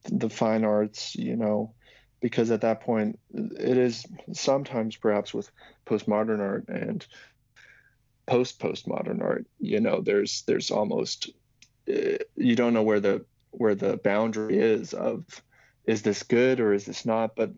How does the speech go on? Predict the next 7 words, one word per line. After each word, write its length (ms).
for 140
myself, 640
we 140
do 220
live 320
in, 260
um, 440